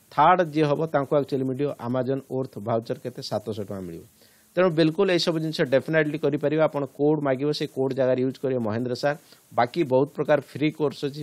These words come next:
ଫ୍ରି କୋର୍ସ ୟୁଜ୍ କରିପାରିବେ। ବାକି ଆମେ ପେଡ୍ କୋର୍ସ ଅଛି, ତାକୁ ବି ଦଶ ପରସେଣ୍ଟ ଡିସକାଉଣ୍ଟରେ ୟୁଜ୍ କରିପାରିବେ ଯଦି ଆପଣ ମହେନ୍ଦ୍ର ସାର୍ କୋଡ୍ ୟୁଜ୍ କରିବେ। ତେଣୁ ଆଉ ଜଲ୍ଦି କରନ୍ତୁନି, ବିଲକୁଲ ଯାଆନ୍ତୁ। ପେମେଣ୍ଟ ଅପସନ୍ ଆପଣ ଇଜିଅର ଅଛି, ପେ-, ଡେବିଟ୍, କ୍ରେଡିଟ୍, ନେଟ୍ ବ୍ୟାଙ୍କିଂ, ୟୁ ପି ଆଇ ଏଇସବୁ ଜିନିଷ କରିପାରିବେ।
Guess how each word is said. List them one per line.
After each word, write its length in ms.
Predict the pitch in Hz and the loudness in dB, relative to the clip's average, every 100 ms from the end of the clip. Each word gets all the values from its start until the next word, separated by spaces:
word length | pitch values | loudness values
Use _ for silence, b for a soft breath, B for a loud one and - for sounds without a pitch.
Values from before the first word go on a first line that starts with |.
| 139 | -14
ଫ୍ରି 140 | - 143 | -4 -4
କୋର୍ସ 260 | 139 143 - | -2 -6 -4
ୟୁଜ୍ 180 | 139 139 | -6 -4
କରିପାରିବେ। 420 | 151 143 143 147 160 b b | -6 -4 -4 -4 -6 b b
ବାକି 300 | 110 110 - 151 | -4 -4 -2 -6
ଆମେ 200 | - 131 127 | -2 -4 0
ପେଡ୍ 220 | 143 156 | 2 2
କୋର୍ସ 240 | - 156 143 | 2 -4 -4
ଅଛି, 180 | 143 151 | -6 -6
ତାକୁ 220 | 147 123 139 | -6 -4 -2
ବି 80 | |
ଦଶ 240 | 135 120 117 | -2 -2 -2
ପରସେଣ୍ଟ 380 | 123 123 - 123 | -6 -8 -8 -8
ଡିସକାଉଣ୍ଟରେ 480 | 110 107 127 117 104 | -6 -8 -6 -6 -4
ୟୁଜ୍ 140 | 110 107 | -6 -4
କରିପାରିବେ 440 | 120 120 139 160 - b b | -6 -4 -2 -2 -4 b b
ଯଦି 220 | 110 113 120 | -2 2 2
ଆପଣ 180 | 110 117 | 2 -2
ମହେନ୍ଦ୍ର 320 | 107 110 107 | -2 -2 -4
ସାର୍ 200 | 104 117 - | -2 -4 -2
କୋଡ୍ 240 | 104 110 | -2 0
ୟୁଜ୍ 180 | 104 90 | 0 -2
କରିବେ। 280 | - 85 82 - b b _ | -6 -8 -8 -12 b b _
ତେଣୁ 100 | 147 | 2
ଆଉ 60 | 160 | 2
ଜଲ୍ଦି 320 | 139 143 170 | 4 4 4
କରନ୍ତୁନି, 400 | 170 160 156 170 | 4 2 2 -2
ବିଲକୁଲ 360 | 143 135 175 170 | 0 0 2 4
ଯାଆନ୍ତୁ। 260 | 156 151 170 | 4 4 -2
ପେମେଣ୍ଟ 320 | 165 139 143 | -2 0 2
ଅପସନ୍ 260 | 147 - 147 | 0 -2 -4
ଆପଣ 200 | 135 143 | -4 -2
ଇଜିଅର 320 | 123 113 143 139 | -2 0 0 0
ଅଛି, 200 | 135 - | -2 -4
ପେ-, 500 | 147 - 120 107 104 | -6 -2 -2 -2 -6
ଡେବିଟ୍, 360 | 98 113 131 139 | -2 -2 -2 -4
କ୍ରେଡିଟ୍, 380 | - 120 131 127 | -2 0 2 0
ନେଟ୍ 200 | 117 110 | -2 -2
ବ୍ୟାଙ୍କିଂ, 280 | 131 127 139 | -6 -6 -4
ୟୁ 80 | 120 | -6
ପି 100 | 120 | -4
ଆଇ 60 | 139 | -4
ଏଇସବୁ 200 | 123 123 | -2 -6
ଜିନିଷ 240 | 117 113 | -8 -8
କରିପାରିବେ। 480 | 117 104 110 139 156 | -6 -4 -4 -2 -2